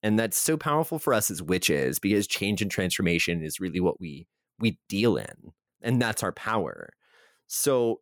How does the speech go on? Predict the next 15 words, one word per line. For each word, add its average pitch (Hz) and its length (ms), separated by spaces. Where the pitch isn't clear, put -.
uh, 117 280
transitioning 127 600
to 117 80
spring 175 520
right 110 340
now, 110 540
being 131 260
the 120 80
big 117 260
change 123 360
that - 140
we're 110 120
going 98 340
through, 180 420
uh, 123 100